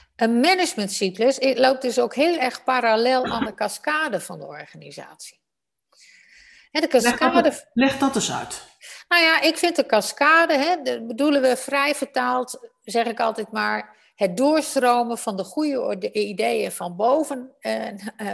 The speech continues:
Speaker 1: van de organisatie naar de uitvoering in de organisatie. En om die waterval van ideeën en doelen effectief en efficiënt te laten verlopen,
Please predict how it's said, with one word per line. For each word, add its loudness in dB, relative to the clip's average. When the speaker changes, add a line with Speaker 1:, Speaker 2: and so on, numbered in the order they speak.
Speaker 1:
van -6
de -2
organisatie -4
naar 0
de -6
uitvoering -2
in -6
de -6
organisatie. -12
En 0
om 6
die 4
waterval 4
van -4
ideeën 2
en -6
doelen -2
effectief -4
en -12
efficiënt -4
te -6
laten -4
verlopen, 0